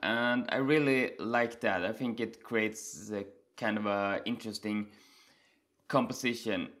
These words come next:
I wish the fifth skier on the left side wouldn't be in the frame. I don't really think he adds something to the image. And I wish the background on the image,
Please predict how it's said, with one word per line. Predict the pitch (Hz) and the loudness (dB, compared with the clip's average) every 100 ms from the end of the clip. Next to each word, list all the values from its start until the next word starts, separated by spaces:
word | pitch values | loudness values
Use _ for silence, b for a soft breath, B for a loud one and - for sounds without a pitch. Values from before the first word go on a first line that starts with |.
| _ | _
I | 104 | 0
wish | 127 147 143 - - - | 2 2 0 -6 -12 -14
the | 110 117 | -4 -2
fifth | 110 131 120 - | 0 -2 -4 -6
skier | - - 127 123 | -12 0 2 4
on | 117 | 4
the | 110 | 2
left | 113 117 - | 2 0 -2
side | - 113 107 107 107 | 2 4 6 4 0
wouldn't | 104 113 107 107 - 104 | -4 0 0 0 -8 -8
be | 110 110 | -2 0
in | 107 | 2
the | 104 107 | 0 -2
frame. | - - 143 147 143 - | -6 -2 2 4 2 -2
I | - 82 92 113 101 - | -6 -4 -4 -6 -10 -6
don't | 117 113 120 | 0 0 0
really | 127 120 | 0 -2
think | 113 120 120 117 | -2 0 0 -2
he | 113 110 - | -2 -2 0
adds | 104 113 - - - | 0 0 -4 -14 -14
something | - 117 113 113 113 - - _ | -4 -4 -2 -2 -2 -4 -18 _
to | - 110 | -4 -4
the | 107 107 104 - | -2 0 -2 -2
image. | 110 143 156 156 - - b b b b b b b _ - | -2 2 0 0 -14 -20 b b b b b b b _ -2
And | 123 135 139 139 | 2 4 4 6
I | 113 120 | 4 4
wish | 117 123 127 - - | 4 2 2 -2 -2
the | 113 107 101 101 - - | 2 4 2 -4 -14 -2
background | 117 117 - 127 120 120 110 - - | 0 0 0 2 2 0 -2 -6 -4
on | 95 113 113 | -2 0 2
the | 113 | 2
image, | 110 113 110 - - - | 2 0 -2 -10 -18 -20